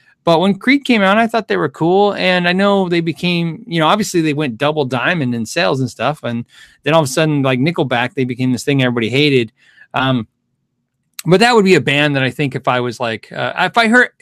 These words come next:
let me put it this way, I don't put in Creed music when I'm in the car, but if a Creed song comes on, I don't skip it when, you know, disgust. So I listen to it. So, um, I like it 'cause, like I said, I like Tremonti. And, uh, I think a lot of people really don't like Creed. Uh, I,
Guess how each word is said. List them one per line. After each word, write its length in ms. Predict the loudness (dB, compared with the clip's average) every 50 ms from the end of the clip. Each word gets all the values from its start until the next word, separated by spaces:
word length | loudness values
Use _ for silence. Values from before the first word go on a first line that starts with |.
| _ -20 -20 -14 -6
let 80 | -4 -2
me 20 |
put 120 | 0 2 2
it 20 |
this 140 | 2 2 4
way, 120 | 4 4
I 40 | 4
don't 180 | 4 2 0 0
put 140 | 0 0 2
in 140 | 2 0
Creed 280 | -2 0 0 0 0 0
music 380 | -2 -4 -4 -2 -4 -4 -6 -6
when 100 | -6 -6
I'm 80 | -4
in 80 | -6 -6
the 80 | -8
car, 320 | -8 -4 0 2 2 2 2
but 140 | 0 -4 -8
if 60 | -8
a 20 | -10
Creed 260 | -6 -4 -4 -4 -2
song 220 | -4 -6 -6 -4
comes 220 | -6 -6 -6 -6 -6
on, 120 | -8 -8
I 80 | -6 -6
don't 280 | -8 -8 -10 -12 -14
skip 360 | -14 -12 -8 -4 -4 -6 -4
it 140 | -6 -10 -10
when, 400 | -10 -14 -14 -14 -14 -14 -12 -12
you 60 | -12
know, 80 | -12 -14
disgust. 720 | -16 -16 -14 -14 -12 -10 -8 -8 -6 -8 -8 -10 -16 _ _ _ -20 -20 -20 -20 -14
So 180 | -6 0 2 2
I 100 | 2 2
listen 300 | 2 0 0 0 -2 -6
to 160 | -6 -8 -12
it. 100 | -14 -14 _ _ -20 -20 -20 -20 -14
So, 400 | -6 2 4 4 4 4 4 2
um, 300 | 2 2 2 2 0 -2 -2
I 120 | 0 0
like 280 | 2 2 2 0 -2 -4
it 180 | -8 -8 -10
'cause, 140 | -14 -10 -8
like 140 | -8 -8 -8
I 40 | -6
said, 160 | -8 -6 -6
I 40 | -6
like 180 | -6 -8 -10
Tremonti. 400 | -12 -12 -8 -8 -8 -8 -10 -12 _ _ _ -20 -18 _ -2
And, 380 | 0 0 2 0 0 -2 -2
uh, 180 | -2 -2 -2 -2
I 140 | -2 -2 -4
think 260 | -2 -4 -6 -6 -6
a 60 | -4
lot 180 | -4 -2 -2 -2
of 80 | -4 -6
people 280 | -10 -10 -10 -8 -8
really 240 | -8 -8 -8 -10 -10
don't 280 | -10 -10 -12 -12 -12 -14
like 280 | -16 -16 -16 -16 _
Creed. 480 | -20 -16 -10 -8 -8 -8 -8 -10 -10 -6
Uh, 40 | -4
I, 360 | -2 -2 -2 -4 -4 -6 -4